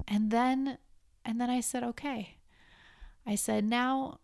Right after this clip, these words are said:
in this, and now in this space, in the quiet time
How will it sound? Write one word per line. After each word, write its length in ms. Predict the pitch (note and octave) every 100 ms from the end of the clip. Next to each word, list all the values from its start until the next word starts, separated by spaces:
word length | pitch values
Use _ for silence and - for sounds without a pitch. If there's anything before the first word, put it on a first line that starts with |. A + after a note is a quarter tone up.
| _ _ _ -
in 160 | A3
this, 320 | A3+ G#3 - -
and 140 | G#3+
now 200 | A3+ B3
in 180 | A#3 A#3
this 120 | A3+
space, 540 | - - G3+ E3 F3 -
in 80 | F#3
the 80 | F#3
quiet 460 | - A3 G#3+ F#3 -
time 500 | - E3 F3 F#3+